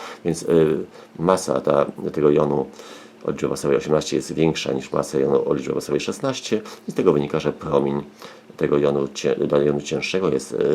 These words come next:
większy niż promień dla tego jonu lżejszego, znaczy o mniejszej masie, no, tak, tak w, w tym sensie to mówimy. No i teraz to nasze x, nasze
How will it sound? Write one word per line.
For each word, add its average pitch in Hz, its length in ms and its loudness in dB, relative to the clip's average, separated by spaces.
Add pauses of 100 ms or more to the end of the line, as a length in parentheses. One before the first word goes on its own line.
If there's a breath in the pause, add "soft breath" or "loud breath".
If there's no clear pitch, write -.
(240)
większy 78 600 0
niż 71 340 -4
promień 71 360 2
dla 71 140 0
tego 76 160 -2
jonu 69 360 0 (460 loud breath)
lżejszego, 69 640 -2
znaczy - 220 -4
o 71 40 0
mniejszej 71 320 -2
masie, 73 300 2
no, - 140 -8
tak, 67 160 -4
tak - 140 -10
w, - 220 -16
w 76 180 -2
tym 69 160 -8
sensie 76 260 -6
to 69 80 -8
mówimy. - 320 -10 (640 loud breath)
No 123 60 2
i 135 60 2
teraz 107 340 2
to 80 120 0
nasze 80 320 0 (100)
x, - 400 -4 (200)
nasze - 280 -6